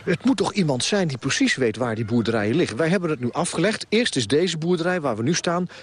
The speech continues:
Klein Hilbringshof. Ook een kunst- en antiekgalerie. En de boerderij Kamps, waar we vandaan kwamen... dat is zeker twintig minuten rijden.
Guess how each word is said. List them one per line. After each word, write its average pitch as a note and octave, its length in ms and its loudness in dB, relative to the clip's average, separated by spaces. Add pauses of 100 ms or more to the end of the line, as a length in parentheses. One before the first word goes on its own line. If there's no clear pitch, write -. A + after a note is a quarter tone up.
(120)
Klein D#3 280 0
Hilbringshof. F#3 920 -2 (640)
Ook G#3 240 0
een B2 220 0
kunst- G#3+ 300 0
en C3+ 100 -8
antiekgalerie. G3+ 920 0 (600)
En F3+ 260 0 (240)
de D#3 180 -2
boerderij E3 500 2 (420)
Kamps, G#3 360 -2
waar E3 180 0
we B2 220 0 (140)
vandaan A#2 460 -2
kwamen... F#3 400 0
dat C3 140 -2
is B2 160 0
zeker C4+ 300 0
twintig A2 320 -4
minuten B2+ 320 0
rijden. A#2 400 -2